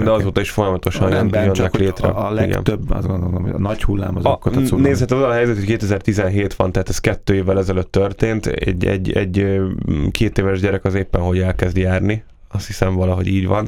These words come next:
Speaker 2: De Kínában meg a két éves
Speaker 1: Ö,
Speaker 2: cégeknek már
Speaker 1: a két éves
Speaker 2: milliárdnyi
Speaker 1: cégeknek már milliárdos
Speaker 2: ügyfele.
Speaker 1: ügyfe-, ügyfelei vannak, tehát így van, ne, a, a kétezer-tizenöt, az most lehet, tudod, hogy kétezer-tizenkilenc van, az fogjuk mondani, hogy kétezer-tizenhét volt a nagy
Speaker 2: Mhm.
Speaker 1: robbanás. Nyilván a listára nem sok nagyon friss cég fér föl, de valóban ebben az ötvenes
Speaker 2: Mhm.
Speaker 1: listában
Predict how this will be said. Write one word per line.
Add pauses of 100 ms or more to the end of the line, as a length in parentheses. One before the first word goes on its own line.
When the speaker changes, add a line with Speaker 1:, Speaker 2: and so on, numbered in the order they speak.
Speaker 2:
De
Kínában
meg
a
két
éves
Speaker 1:
Ö,
Speaker 2:
cégeknek
már
Speaker 1:
a
két
éves
Speaker 2:
milliárdnyi
Speaker 1:
cégeknek
már
milliárdos
Speaker 2:
ügyfele. (160)
Speaker 1:
ügyfe-,
ügyfelei
vannak,
tehát (140)
így
van,
ne,
a,
a
kétezer-tizenöt,
az
most
lehet,
tudod,
hogy
kétezer-tizenkilenc
van,
az
fogjuk
mondani,
hogy
kétezer-tizenhét
volt
a
nagy
Speaker 2:
Mhm.
Speaker 1:
robbanás. (520)
Nyilván
a
listára
nem
sok
nagyon
friss
cég
fér
föl,
de
valóban
ebben
az
ötvenes
Speaker 2:
Mhm.
Speaker 1:
listában